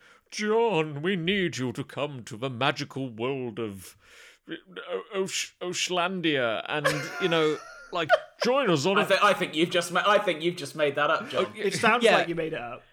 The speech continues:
Speaker 1: Yeah, "C-, come to Oshlandia. It'll have an adventure." And, like, there's a part of me,
Speaker 2: <laughs>
Speaker 1: there's a part of me which would be sorely tempted. I'd be like, "My God, since I was a child, I have dreamt of this moment. Like, I can escape reality."
Speaker 3: Sure.
Speaker 1: Step through that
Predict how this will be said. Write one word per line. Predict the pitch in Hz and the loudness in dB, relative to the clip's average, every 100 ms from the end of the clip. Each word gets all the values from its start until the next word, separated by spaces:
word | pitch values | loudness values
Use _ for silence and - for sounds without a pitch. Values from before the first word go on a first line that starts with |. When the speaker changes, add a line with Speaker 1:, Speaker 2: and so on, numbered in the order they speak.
| _ - | _ -2
Speaker 1:
Yeah, | 160 - | -2 -2
"C-, | - | -10
come | - 160 262 | -6 -4 -4
to | - 208 | -2 -2
Oshlandia. | 202 226 - 175 196 202 208 175 160 135 - | 2 0 0 0 0 0 -2 2 4 4 2
It'll | 180 156 156 | -2 -2 -4
have | 165 220 | -4 -6
an | 240 | -6
adventure." | 170 123 220 247 - - 143 113 | -6 -2 -2 -2 -4 0 2 2
And, | 151 | 2
like, | 185 185 - | 0 0 -10
there's | 139 | -8
a | 120 | 0
part | 254 302 160 | 2 2 2
of | |
me, | 107 143 202 _ _ _ | -2 -4 -6 _ _ _
Speaker 2:
<laughs> | _ - - | _ -20 -14
Speaker 1:
there's | - 165 | -6 -4
a | 147 | 0
part | 240 202 | 0 0
of | |
me | 113 104 | -2 -4
which | 131 - | -6 -8
would | 117 | -10
be | 120 | -2
sorely | - 233 233 196 | 0 4 2 2
tempted. | - 160 - 107 | -2 -4 -6 -8
I'd | 101 | -6
be | 104 | -4
like, | 101 - | -6 -4
"My | 127 135 | -4 -2
God, | 131 98 - | -2 -4 -4
since | 175 - | -4 -2
I | 185 | -2
was | 208 | -2
a | 226 | -4
child, | - 208 147 95 95 - _ _ _ _ - | -2 0 0 -2 -6 -12 _ _ _ _ -6
I | 131 | -4
have | 131 - | -4 -6
dreamt | 139 156 120 - | -2 -2 -2 -10
of | |
this | 117 - | -6 -4
moment. | 117 104 92 - | -2 -4 -6 -10
Like, | 98 107 | -10 -8
I | |
can | 110 113 | -8 -4
escape | 107 - 151 151 | -2 0 -2 -2
reality." | 143 113 107 - - 90 - - - - - _ _ _ | -4 -2 -4 -6 -10 -10 -14 -20 -20 -20 -20 _ _ _
Speaker 3:
Sure. | - 160 | -4 -2
Speaker 1:
Step | - 240 - | 2 0 0
through | - 233 | -2 0
that | 226 196 | 2 0